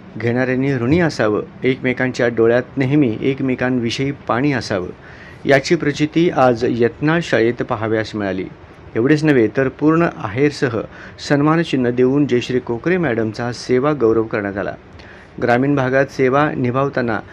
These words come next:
सामाजिक भान ठेवून मानवीय भावनेतून गरीब विद्यार्थ्यांना आर्थिक आधार मॅडमने दिलेला आहे. उन्हाचे निखारे पचवून गारवा देणाऱ्या, थंडीचे बर्फ रिचवून उबारा देणाऱ्या,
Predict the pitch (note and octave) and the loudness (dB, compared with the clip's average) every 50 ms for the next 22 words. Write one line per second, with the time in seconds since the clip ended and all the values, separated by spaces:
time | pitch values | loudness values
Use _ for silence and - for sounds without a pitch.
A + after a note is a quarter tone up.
0 | - - - - - D3 C3+ C#3 C#3+ D3 C#3+ D#3+ D#3 C#3 A2+ G#2 B2 C3+ C3+ B2 | -20 -20 -20 -10 -4 -2 -2 0 0 0 0 0 0 0 -2 -4 -4 -4 -2 -2
1 | C3+ B2+ B2+ C#3 D3+ D#3 D3+ - - - - - B2+ B2+ C3 C#3 D#3 E3+ E3 F#3 | 0 0 0 0 -2 -2 -4 -8 -16 -18 -12 -6 -2 0 0 2 0 0 -2 -2
2 | F3+ F#3 F3 D#3 C#3 A#2+ B2 B2+ C3 C3 C3 - C#3+ C#3+ D3 B2+ A#2 C3 D3 E3 | -2 -2 -2 -2 -2 -2 -2 -2 -2 -2 -2 -2 -2 -2 0 0 2 2 2 0
3 | D#3+ D3+ - B2 A#2+ G#2+ A2+ B2 B2 A#2+ B2+ A#2+ A#2+ B2 C3 - - - A#2+ A#2 | 0 -2 -4 -6 -4 0 0 0 0 0 -4 -4 -4 -4 -4 -4 -4 -2 -2 -2
4 | A2+ - - E3 D#3 - - C3+ C#3 C3 G#2+ G2 A2+ C3 C#3 C3 A#2 A2 G#2+ A2 | -4 -6 -8 -8 -8 -8 -8 -6 -6 -6 -4 -4 -4 -4 -4 -4 -4 -2 -2 -2
5 | B2+ C3 A#2+ A2 A2+ A2+ A#2 G#2 G#2 G2+ G2 F2+ D#2 - - - - - - - | 0 0 -2 -2 -2 -2 -2 -2 0 0 -2 -2 -4 -8 -12 -18 -20 -20 -20 -20
6 | - - - - - - - - C3+ C3 C#3+ D3+ D3+ - D3+ C3 B2 A#2 - B2+ | -20 -20 -20 -20 -20 -14 -6 -4 0 0 2 2 0 0 0 0 0 -2 -2 -2
7 | C3 C3 C#3 C#3+ C#3+ - B2+ B2 - - B2+ C3+ C#3 C#3 B2 A2+ A2 A2 A#2 A#2 | -2 0 0 0 0 -2 -2 -4 -4 -6 -6 -6 -4 -4 0 2 2 2 2 0
8 | B2 A#2 A2 A2+ G#2+ A2+ A#2 A#2 C3 C3+ C#3 - - - - - - - - - | 0 -2 -2 -2 -2 -2 -2 -2 -2 -4 -6 -8 -12 -18 -20 -20 -20 -20 -20 -6
9 | - D3 C#3+ D3+ E3 F3+ - - D#3 B2 G#2 A2 C3 D3+ D3+ - - - - C3 | -2 2 4 4 4 4 4 2 -2 0 2 2 2 2 2 -2 -4 -4 -2 -2
10 | B2+ B2 - - D#3 D#3 C#3+ A#2 G#2 - C#3+ B2 A#2 B2 A#2 A#2 A2+ G#2+ G#2+ G#2+ | -2 -2 -2 -2 -2 0 0 -2 -2 -4 -4 -2 0 0 2 2 0 0 -2 -2
11 | G#2 A2 A#2 A#2+ C3 C3+ | -2 -2 -2 -2 -2 -4